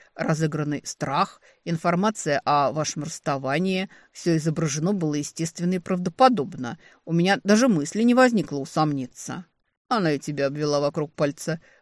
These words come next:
Почему-то Дереку от осознания, что не он один был обманут Арисой, стало легче. «Я очнулся раньше от её влияния», согласился с ним дед.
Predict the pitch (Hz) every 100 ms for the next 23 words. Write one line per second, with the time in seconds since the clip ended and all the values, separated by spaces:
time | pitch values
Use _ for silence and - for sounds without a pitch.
0 | _ - - 175 262 - 156 - 170 202
1 | 208 - 165 165 - 175 180 196 156 143
2 | - 165 156 165 175 151 156 277 330 170
3 | 156 151 160 143 139 151 151 120 - 107
4 | - 240 254 208 156 - - - - _
5 | _ _ - 247 240 156 175 170 151 -
6 | 143 165 226 135 - 147 147 151 147 147
7 | 147 143 165 165 _ - - 156 156 -
8 | 156 151 - 160 160 156 156 147 -